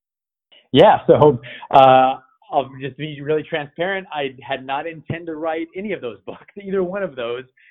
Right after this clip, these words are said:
I was speaking at a parents' conference, and I was teaching parents how to teach their kids mental skills training. So I was sharing with them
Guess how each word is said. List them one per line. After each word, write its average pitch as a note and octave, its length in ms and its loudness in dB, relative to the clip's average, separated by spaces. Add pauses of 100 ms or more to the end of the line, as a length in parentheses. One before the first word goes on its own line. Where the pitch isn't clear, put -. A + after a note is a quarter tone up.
(220)
I C3+ 240 -10
was B2+ 180 -16 (140)
speaking G3+ 340 -16
at C#3 100 -14
a - 60 -14
parents' G#3+ 480 -14 (100)
conference, G#2 460 -18 (560)
and A#2 500 -6
I A#2+ 140 -10
was A#2 240 -10 (240)
teaching E3 500 -16 (100)
parents B2+ 600 -12 (140)
how D#3 460 -6 (180)
to C3+ 360 -4 (440)
teach E3+ 240 -4
their C#3+ 160 0 (120)
kids D3 320 2 (180)
mental C#3 460 -6
skills A#3 300 -2
training. F#2+ 300 -8 (500)
So D#3+ 60 -2
I C#3+ 220 -6
was E3+ 220 -6 (200)
sharing F#3+ 340 -8
with D3+ 180 -10
them A#2 280 -10